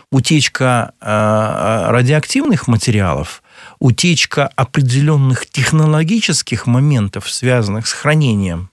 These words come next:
этих радиоактивных материалов, во многих странах являются, э, предметом, э, повышенной секретности. Поэтому,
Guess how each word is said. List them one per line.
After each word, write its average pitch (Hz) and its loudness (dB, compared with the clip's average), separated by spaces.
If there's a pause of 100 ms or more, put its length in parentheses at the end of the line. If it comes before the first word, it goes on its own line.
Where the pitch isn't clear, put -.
этих - -6
радиоактивных 98 2
материалов, 92 0 (320)
во 120 4
многих 123 2
странах 214 0
являются, 131 -2 (480)
э, 98 2
предметом, 131 2 (280)
э, 98 2
повышенной 117 0
секретности. - -10 (240)
Поэтому, 170 2